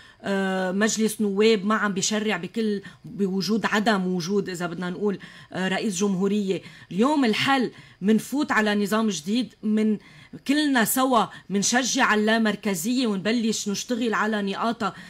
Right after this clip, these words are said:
تتبلش البلدية ترتاح وتكون عن جد سلطة مستقلة عن الحكومة، لأنه اليوم، آه، بدنا وزارة الداخلية تتدخل، بنفس الوقت بنقول لا، هي سلطة يعني فيها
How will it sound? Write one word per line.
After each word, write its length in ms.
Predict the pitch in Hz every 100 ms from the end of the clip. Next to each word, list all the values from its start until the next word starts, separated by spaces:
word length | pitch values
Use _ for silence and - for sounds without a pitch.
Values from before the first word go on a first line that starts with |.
| -
تتبلش 500 | 214 208 220 254 -
البلدية 640 | 220 196 202 196 220 233 233 214
ترتاح 460 | 185 - 254 254
وتكون 340 | 208 196 277 254
عن 140 | 208
جد 220 | 175 262
سلطة 460 | - 294 269 262 208 - - -
مستقلة 840 | 247 - - 226 277 311 320 240 - 175 -
عن 260 | 180 233 240 220
الحكومة، 800 | 214 - 214 233 262 262 269
لأنه 320 | 285 190 220 220
اليوم، 300 | 226 294 254 - - -
آه، 220 | 208 214
بدنا 400 | 208 254 330 277
وزارة 400 | 285 247 214 254 254
الداخلية 420 | 202 226 226 262
تتدخل، 540 | 254 220 262 254 269 240
بنفس 360 | 233 262 -
الوقت 360 | 262 254 233 -
بنقول 340 | 247 220 269 - 185 -
لا، 220 | 262 214
هي 220 | 233 269
سلطة 320 | 262 277 - 214
يعني 280 | 202 196
فيها 360 | 196 262 294 214